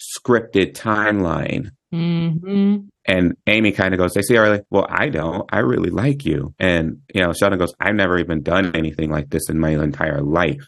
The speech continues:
Speaker 1: So they kinda play a game individually on their own. And while there's no, um, kissing or anything, it does show that the two of them have a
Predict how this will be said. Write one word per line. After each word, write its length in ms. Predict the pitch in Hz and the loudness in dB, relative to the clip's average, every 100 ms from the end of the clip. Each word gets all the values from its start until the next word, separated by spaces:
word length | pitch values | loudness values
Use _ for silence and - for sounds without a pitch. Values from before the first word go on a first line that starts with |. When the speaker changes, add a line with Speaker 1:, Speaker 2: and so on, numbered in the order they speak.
| - | -2
Speaker 1:
So 140 | 98 | 2
they 80 | 98 | 2
kinda 260 | - 127 113 | 4 2 2
play 240 | - 107 | 2 2
a 80 | 95 | 4
game 300 | 95 92 92 - | 2 0 -2 -2
individually 560 | 101 90 92 92 90 85 | -2 0 0 0 0 0
on 140 | 85 | 0
their 160 | 82 - | 0 0
own. 320 | 107 92 85 80 | 2 2 2 -2
And 160 | 78 | -2
while 200 | 90 90 | 0 0
there's 280 | 87 78 - | -2 -4 -4
no, 260 | 92 87 82 | 0 0 -2
um, 360 | 80 78 73 _ | -2 -4 -6 _
kissing 480 | - 113 - - 104 | -2 -2 -2 -4 0
or 60 | 87 | 2
anything, 420 | 85 87 85 - - | 0 0 -2 -2 -2
it 160 | 98 | 0
does 200 | 101 104 | 2 0
show 220 | - 98 90 | 0 -2 0
that 180 | 85 | -4
the 60 | - | -4
two 220 | - 101 | 0 0
of 80 | 90 | 0
them 140 | 87 | -2
have 220 | 87 85 78 | -2 -2 -2
a 180 | 78 | -2